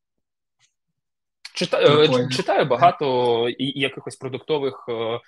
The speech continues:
Speaker 1: е, статей. Е, на DOW, е, є ще гарний канал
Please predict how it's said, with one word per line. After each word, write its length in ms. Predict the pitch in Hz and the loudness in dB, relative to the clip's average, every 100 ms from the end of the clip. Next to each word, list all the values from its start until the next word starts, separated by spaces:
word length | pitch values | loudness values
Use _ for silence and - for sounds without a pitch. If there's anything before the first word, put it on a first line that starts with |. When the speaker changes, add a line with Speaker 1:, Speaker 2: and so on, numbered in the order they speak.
| - - _ - | -20 -20 _ -10
Speaker 1:
е, 480 | 107 107 107 107 | -6 -6 -6 -6
статей. 580 | 104 - - 160 190 202 _ _ | -10 -12 -8 -6 -8 -12 _ _
Е, 460 | 123 117 113 107 110 - 123 _ _ - | -14 -12 -12 -12 -14 -16 -20 _ _ -14
на 420 | 127 120 110 110 | -8 -4 -4 -2
DOW, 520 | 135 147 147 123 123 | -2 -2 -4 -6 -8
е, 240 | 113 104 104 | -10 -10 -10
є 400 | 110 127 120 107 | -4 -2 -2 -6
ще 400 | - 113 110 101 | -10 -10 -8 -6
гарний 240 | 110 110 | -8 -8
канал 460 | 104 107 107 104 101 | -16 -10 -10 -10 -14